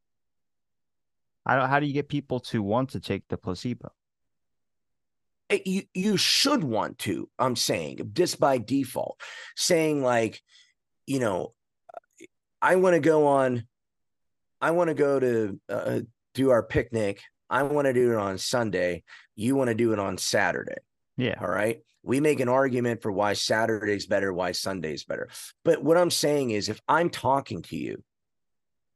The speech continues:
Speaker 2: let's meet maybe on Friday, <laughs> you know, but, but if I'm talking to you and y-, in your
Speaker 1: Mm-hmm.
Speaker 2: head, you're like, "There's no way I'm not having the picnic on Sunday."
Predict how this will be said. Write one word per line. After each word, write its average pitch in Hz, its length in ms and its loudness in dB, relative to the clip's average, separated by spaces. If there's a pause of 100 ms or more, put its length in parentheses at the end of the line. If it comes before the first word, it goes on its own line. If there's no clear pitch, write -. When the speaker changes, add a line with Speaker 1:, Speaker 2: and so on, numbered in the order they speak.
(440)
Speaker 2:
let's 139 460 0
meet 139 280 0
maybe 123 300 0
on 104 160 0
Friday, 95 640 0 (140)
<laughs> - 180 -20
you 90 100 -10
know, - 280 -12 (600)
but, 123 260 4 (380)
but 175 140 4
if 135 100 4
I'm 170 200 4
talking 165 460 2
to - 140 -6
you 92 300 -2 (880)
and 175 320 2
y-, 160 120 -2
in 196 180 4
your 170 140 4
Speaker 1:
Mm-hmm. 143 80 2
Speaker 2:
head, 165 180 2
you're 143 120 4
like, 123 200 2
"There's 151 240 0
no 160 140 4
way 156 180 4
I'm 131 140 2
not 127 200 2
having 120 220 0
the 110 80 -4
picnic 123 320 -2
on 104 160 0
Sunday." 101 540 0